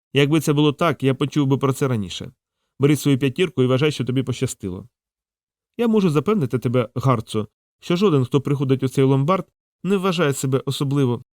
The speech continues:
І так тривало довго. Очевидно, занижена ціна, двосторонній потік лайки, неохоча згода Лока та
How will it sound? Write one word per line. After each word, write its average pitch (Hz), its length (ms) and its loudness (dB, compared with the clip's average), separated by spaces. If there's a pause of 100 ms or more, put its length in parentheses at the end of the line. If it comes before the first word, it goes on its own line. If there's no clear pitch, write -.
(200)
І 143 80 -6
так 247 160 -2
тривало 139 340 2
довго. 107 400 -6 (340)
Очевидно, 135 460 0
занижена 117 500 0
ціна, 156 360 -4 (320)
двосторонній 156 540 2
потік 123 340 -4
лайки, 143 400 0 (260)
неохоча 156 440 -2
згода 127 260 0
Лока 131 360 -2 (260)
та 127 220 -2